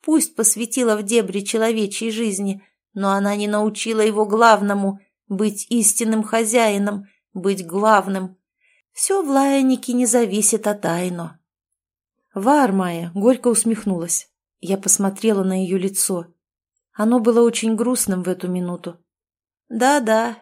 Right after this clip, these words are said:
я его вырастила, а он взял и сбежал от меня к матери, когда стал старше. Убег, не прощаясь, неблагодарный.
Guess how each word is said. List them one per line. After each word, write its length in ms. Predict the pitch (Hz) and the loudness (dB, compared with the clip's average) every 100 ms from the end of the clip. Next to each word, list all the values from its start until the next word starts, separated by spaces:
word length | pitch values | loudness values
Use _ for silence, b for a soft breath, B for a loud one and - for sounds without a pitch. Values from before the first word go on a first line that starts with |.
| - | -10
я 260 | 226 262 | -2 0
его 260 | 269 226 240 | 2 2 2
вырастила, 720 | 269 269 202 - 214 214 196 _ | 2 0 0 0 -2 -6 -10 _
а 140 | - 254 | 2 4
он 180 | 254 | 4
взял 340 | 247 240 277 262 | 2 2 2 2
и 60 | |
сбежал 520 | 202 190 214 196 220 220 | -2 -2 -2 0 0 0
от 140 | 214 | -4
меня 280 | 214 208 202 | -2 -2 -4
к 80 | 214 | -2
матери, 580 | 214 214 226 220 196 - | -2 -2 -6 -8 -14 -6
когда 360 | 214 196 208 | -4 0 0
стал 280 | - 214 208 | 0 0 0
старше. 600 | 208 226 214 214 - 214 _ _ _ _ _ - | 0 0 -2 -2 -8 -10 _ _ _ _ _ -4
Убег, 640 | 330 254 269 294 285 - | -2 0 2 2 0 -4
не 120 | 233 | -6
прощаясь, 1000 | 214 220 214 - 240 247 220 208 - - | -2 -2 -4 -4 -4 -4 -4 -6 -6 -6
неблагодарный. 1080 | 220 220 220 208 220 208 220 214 214 214 | -6 -4 -2 -2 -2 0 0 0 -4 -8